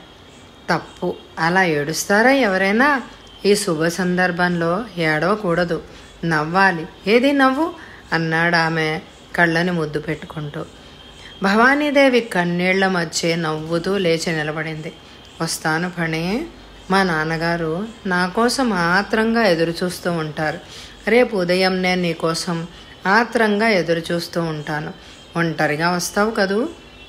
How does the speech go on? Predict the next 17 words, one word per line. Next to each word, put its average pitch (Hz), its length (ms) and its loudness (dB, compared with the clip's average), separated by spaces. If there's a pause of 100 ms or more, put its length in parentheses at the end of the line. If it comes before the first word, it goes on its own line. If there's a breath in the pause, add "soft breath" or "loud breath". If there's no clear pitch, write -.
(680 loud breath)
నెమ్మదిగా 220 640 2
ఆమె 185 280 0
తలూపి 165 500 -2
వెనక్కి 190 400 0
తిరిగింది. 156 560 -6 (480)
అతను 226 260 2
వెళ్ళిపోతున్న 170 1080 0
ఆమెకేసి 185 600 0
కళ్ళప్పగించి 170 1000 -2 (120)
చూస్తూ 156 320 -4
ఉండిపోయాడు. 151 720 -4 (640 loud breath)
అతని 247 280 4
పెదవుల 175 480 0
మీద 175 300 0
సన్నని 196 720 0
చిరునవ్వు 175 880 0
మెదిలింది. 151 640 -4